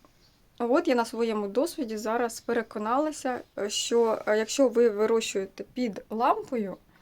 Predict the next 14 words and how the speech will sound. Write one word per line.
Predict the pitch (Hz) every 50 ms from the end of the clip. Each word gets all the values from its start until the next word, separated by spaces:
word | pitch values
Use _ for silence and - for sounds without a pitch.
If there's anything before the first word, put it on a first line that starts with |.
| _ - - - _ _ _ _ _ _ _ - - 220 220 - _
то, | - 262 269 262 247 233 - - -
е, | - 214 208 202 202 208 208 208 -
треба | 262 285 330 302 269 262
садити | - 233 208 220 262 269 - 247 220 - - _
ще | - - - - 269 262
пізніше, | 214 - 196 190 214 185 180 - - -
тижні | - - 247 269 277 254 233
на | 220 214 202
два | 196 196 214 233 - - _
точно. | - 180 175 - - - - 170 - 214 - - _ _ _ _ _ _ _ _ _ _ _ _ _ _ _ _ _ _ _ _ _ _ _ _ _ _ _ _ _ _ _ _ _ _ _ _ _ _ _ _ _ _ _ _ _ -
Перця | 262 269 277 - - 254 -
посадила | - 226 - - 233 208 226 240 233 226 226
значно | 226 226 226 226 - - 233
пізніше, | - - 220 240 269 370 381 - - 311